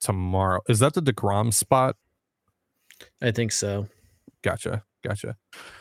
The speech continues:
Speaker 1: All right, so we got more questions coming up here in just a moment, but real quick, a reminder, this episode of Locked On Mariners is brought to you by FanDuel. Make a fast break to FanDuel during the N B A playoffs because new customers get a no-sweat first bet up to one thousand dollars. That's bonus bets back if your first bet doesn't win.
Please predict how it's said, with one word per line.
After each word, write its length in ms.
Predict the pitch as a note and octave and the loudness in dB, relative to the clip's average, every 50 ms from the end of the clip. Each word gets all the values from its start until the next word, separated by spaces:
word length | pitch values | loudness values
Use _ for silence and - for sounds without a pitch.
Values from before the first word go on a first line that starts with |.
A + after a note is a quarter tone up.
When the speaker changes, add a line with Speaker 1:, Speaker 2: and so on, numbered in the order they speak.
| - - - - - - - _ - | -20 -20 -20 -20 -20 -20 -2 _ 6
Speaker 1:
All 60 | D#3 | 8
right, 180 | D#3+ D#3 C#3 C3+ | 8 8 6 4
so 140 | - - | 4 4
we 60 | E3 E3 | 6 6
got 160 | F#3 F#3 F3 | 6 4 4
more 300 | D#3+ D3 D#3+ F3 G3+ G#3+ | 4 4 4 4 4 4
questions 520 | - - F3 E3 - - - D3 B2+ A2+ - | 4 6 6 6 6 4 4 4 4 4 4
coming 220 | - D#3 D#3+ D#3 | 4 4 4 4
up 140 | D#3+ D#3 - | 4 4 4
here 240 | D3 D3+ D3 C#3 C3 | 2 4 4 4 4
in 240 | C#3+ C#3 C3+ C3 | 4 4 4 4
just 320 | A2+ A#2 C3+ E3+ - - - | 4 4 4 4 2 2 2
a 40 | B2 | 4
moment, 360 | A2+ A2+ B2+ C3 G#2 F#2 F#2 | 4 4 4 4 2 2 2
but 80 | G2 | 0
real 280 | F#2 F2+ G2 G#2 A#2 A#2+ | 2 4 4 4 4 2
quick, 300 | - - B2 A#2 G#2+ - | 2 2 2 2 4 2
a 60 | G#2 | 2
reminder, 360 | G2 F#2+ G2 G2+ G#2+ G#2 G2+ | 2 4 4 4 6 4 4
this 200 | G2 G2+ G2 - | 4 4 4 2
episode 260 | A#2+ G#2 - - G#2+ G2+ | 2 2 2 2 2 4
of 60 | F#2 | 4
Locked 340 | F#2+ G#2 A#2 B2 A#2+ G2+ C3+ | 4 4 2 2 2 2 2
On 160 | B2+ B2+ A#2 | 4 4 4
Mariners 460 | A2+ A#2 C3 B2+ G#2+ G2 F#2+ F#2 F#2 | 4 4 4 4 4 2 2 2 2
is 100 | G2 F#2+ | 0 0
brought 320 | - A#2+ A#2+ C3+ D#3 D#3 | 2 2 4 4 2 0
to 100 | - - | 0 2
you 120 | C#3+ B2 A2+ | 2 2 2
by 240 | A#2 A#2 A#2 A2+ G#2+ | 2 2 4 2 2
FanDuel. 720 | - - - C#3 E3+ A3 C4 C4+ G#3+ D#3 A#2+ F#2+ F2+ F2 | 0 2 2 2 2 2 2 2 2 2 2 2 0 0
Make 300 | F#2 G#2 B2 D#3+ F3+ - | 0 0 0 0 0 0
a 160 | F#3 F3+ E3+ C#3 | 0 0 0 0
fast 480 | - - - D#3+ F#3+ A#3+ A#3 - - | 0 0 0 2 2 2 0 0 0
break 240 | - F3 F3+ D#3+ A#2 | 0 2 2 0 0
to 100 | - A#2 | -2 -2
FanDuel 460 | - - E3 E3+ E3 D3 C3+ B2+ A#2 | 0 2 0 2 2 2 0 0 2
during 200 | G#2+ A#2 A#2+ A#2+ | 2 2 2 2
the 200 | A2 G#2 G#2 - | 2 0 0 0
N 160 | B2 B2+ D#3 | -2 -2 0
B 120 | F3 F3+ E3 | 0 0 0
A 120 | D#3+ D#3+ D3 | 0 -2 -2
playoffs 500 | - - C3+ C3+ C3 A2+ F#2+ F#2 - - | -2 0 0 2 2 0 0 -2 -4 -4
because 280 | G2+ G2+ G#2 F#2+ F#2 | -2 -2 -2 0 0
new 200 | G2+ G#2 A#2+ D3+ | 0 0 0 0
customers 480 | D3 - D#3 C#3 - - C3+ C#3 B2+ A2 | 0 0 -2 -2 0 -2 -2 -2 0 0
get 140 | A2+ G#2+ G2+ | 0 0 0
a 80 | F#2+ | 0
no-sweat 640 | F2+ F#2 F#2+ G#2 B2 E3 F#3 - - B2+ A2+ G#2 - | 0 0 0 0 0 0 0 0 2 0 0 0 0
first 260 | - C#3+ D#3+ - - | 0 0 0 0 0
bet 180 | - A#2+ A#2 | -2 -2 0
up 140 | B2+ C3+ C3 - | -2 -4 -2 -2
to 140 | - E3+ E3 | -2 -2 -2
one 360 | C#3+ A#2 A#2 C#3 E3 F3+ F#3+ | 0 0 0 0 0 -2 -2
thousand 420 | - D#3+ D3+ D#3+ E3 D3 D#3 D#3 | -2 0 0 0 0 0 0 0
dollars. 400 | D3 D3 D3+ E3+ D#3 A#2+ G2+ - | 0 0 0 0 0 -2 -2 -2
That's 180 | - G#2 G2 - | -2 -4 -4 -2
bonus 300 | - - A2+ B2 A#2 - | -2 0 0 0 0 0
bets 220 | - A2+ G#2+ - | 0 -2 -2 -2
back 240 | - A2+ A2 A2+ - - | 0 0 0 0 -2 -4
if 80 | G#2 | -8
your 80 | - - | -12 -6
first 320 | - - A2 A2+ - - | -2 0 0 0 0 -2
bet 180 | - G#2 G#2 - | -2 -2 -2 0
doesn't 280 | - G#2 G2 G#2+ G2 | -2 0 0 2 2
win. 260 | G#2 A#2+ A#2+ G2+ F2+ | 2 2 2 2 0